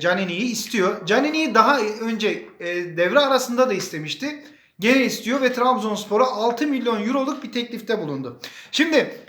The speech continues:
bu teklifle ilgili Trabzonspor'un bakışı ne? Trabzonspor bu teklifi sekiz milyon euroya çıkmasını istiyor.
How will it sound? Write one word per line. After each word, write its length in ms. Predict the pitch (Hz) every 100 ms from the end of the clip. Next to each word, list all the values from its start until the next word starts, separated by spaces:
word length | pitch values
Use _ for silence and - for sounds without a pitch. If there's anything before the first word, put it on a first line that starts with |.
| -
bu 140 | 247 -
teklifle 480 | 262 262 294 - 285
ilgili 340 | 233 214 240
Trabzonspor'un 800 | 240 247 226 233 208 214 196 185
bakışı 360 | 180 - - 156
ne? 160 | 180
Trabzonspor 880 | 240 226 214 170 170 165 240 262 269
bu 80 | 254
teklifi 640 | 240 190 185 262 285 294 - _ _
sekiz 480 | - 247 254 294 254
milyon 380 | 262 247 269 262
euroya 300 | 247 254 254
çıkmasını 500 | 226 220 180 - 139
istiyor. 340 | 123 - 120